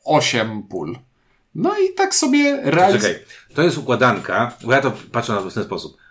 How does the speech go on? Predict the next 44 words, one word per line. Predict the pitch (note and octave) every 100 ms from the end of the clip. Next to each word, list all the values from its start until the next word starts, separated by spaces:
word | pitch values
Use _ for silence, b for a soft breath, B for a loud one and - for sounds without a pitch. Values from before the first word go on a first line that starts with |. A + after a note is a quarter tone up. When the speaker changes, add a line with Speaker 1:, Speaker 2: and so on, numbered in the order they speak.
| -
Speaker 2:
To | D3
jest | C#3 -
układanka, | - B2+ A2+ C3 B2+ G2
którą | - A2+
układam | A2 A#2+ - A2 F#2 G2 C3 C#3+
i |
chcę | - D3
w | C3
jakiś | A2+ A2
sposób | - A2 -
ułożyć | - A2 B2+ C#3+ -
tylko | B2+ B2
po | A#2 A2
to, | G#2+
żeby | A2
dostawać | G2+ G2+ G#2+ F#2
więcej | G#2+ G#2
i | G2
więcej | F#2+ G2+
punktów. | F2+ F2 - - b b b
Nie | A#2+
mam | B2+
żadnego | C3 C3 C#3+ C#3
celu | - G#2 F2
punktacyjnego. | E2+ - F2 - D#2+ D#2+ D#2+ - _
Speaker 1:
E, | - B2 B2 A#2+ A#2+ A#2 - _ _ -
tak | G3 G3
i | D#3+
nie. | A#2+ D#2+ - _ _ _ _ _ _ _ _ _
Tak | E3+ -
Speaker 2:
Jestem | E3 B2
Speaker 1:
i |
nie. |
Speaker 2:
przekonany, | G2 C3+ E3 D3 G2+
że | E2+
tam | - F#2
nie | F2
ma | E2+
celu | F2+ E2+
punktacyjnego. | E2 D#2 E2 E2+ D2+ D2+ D2+ _ _
Speaker 1:
Tak | C3 - -
i | G3 E3
nie. | F#2 - - _ _ -
Bo, | G#2+ A#2 B2+ B2+ B2+